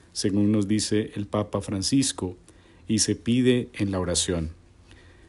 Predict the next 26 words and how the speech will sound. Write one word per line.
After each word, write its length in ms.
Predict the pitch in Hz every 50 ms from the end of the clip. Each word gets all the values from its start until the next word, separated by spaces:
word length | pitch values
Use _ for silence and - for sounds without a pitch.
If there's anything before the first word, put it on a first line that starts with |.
| - - -
Es 160 | 104 - -
un 160 | 113 113 110
don 300 | 113 127 139 151 165 156
que 120 | - 135
es 100 | 120 120
inseparable 920 | 127 117 117 131 117 - 110 107 107 113 123 135 131 135 139 143 156 151 147 - - - - - -
de 220 | 139 117 104 113 107
la 120 | 107 98
caridad. 520 | - - 101 95 101 117 135 131 113 104 - - - - - - - - - - - - - - - - - - _ _ - - - _ - - - _
Sabiduría 840 | - - - 107 101 107 98 104 101 107 113 123 131 131 143 139 120 -
y 120 | - 113 98
caridad 540 | - 113 107 104 101 101 107 113 135 139 - 123
van 260 | 113 107 107 104 101
juntos. 640 | 95 - 104 98 95 90 90 - 85 - - - - - _ - - - - _ _ _ - - - _ _ _ _
Y 120 | - 110 117
obviamente 800 | 113 120 117 117 123 131 135 139 131 - 139 139 135 139 - 135
se 220 | 127 - - 113
presupone 800 | - - 104 101 - - 98 87 - 107 104 107 104 107 110 110 107 -
la 180 | 107 101 95 87
fe. 320 | - - 107 101 87 82 - - - - _ - - - - - - - - - - - - - - - - -
En 80 | 120
la 60 | 123
Escritura 460 | 123 - - 131 127 127 143 151 160 160
tenemos 540 | 151 135 135 131 135 135 135 135 131 -
muchos 320 | 127 120 117 - 127 113 113
ejemplos 880 | 107 - 127 127 123 135 120 - 113 104 101 98 - - - - -